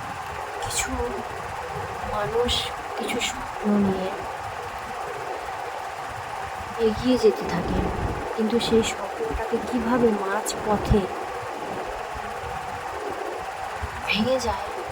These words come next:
ঠিক আছে? মৌমিতা মানে ডক্টর মৌমিতা দেবনাথ হচ্ছে তার জ্বলন্ত প্রমাণ। কেন এমনটা করা হলো? কেন? কি দোষ করেছিল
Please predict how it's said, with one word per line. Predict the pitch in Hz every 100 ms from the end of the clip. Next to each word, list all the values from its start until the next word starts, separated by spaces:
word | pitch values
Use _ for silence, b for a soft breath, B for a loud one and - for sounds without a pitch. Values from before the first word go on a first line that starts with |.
| - - - - - - - - -
ঠিক | - - -
আছে? | - - 202 - - 196
মৌমিতা | 202 214 226 -
মানে | 180 - 202 202 180 185
ডক্টর | 180 - 214
মৌমিতা | 196 185 180 185 190 - - -
দেবনাথ | - - - 349 180 - -
হচ্ছে | 170 180
তার | 185 180 175
জ্বলন্ত | 175 165 170 151
প্রমাণ। | 160 139 - 165 139 - - - - - - - - - - - - - - - - - - - -
কেন | - 285 339
এমনটা | 330 247 226
করা | 202 190 185
হলো? | 175 180 226 - - - - - - - - - - -
কেন? | 247 190 - - - - -
কি | - 262
দোষ | 415 381 -
করেছিল | 381 359 -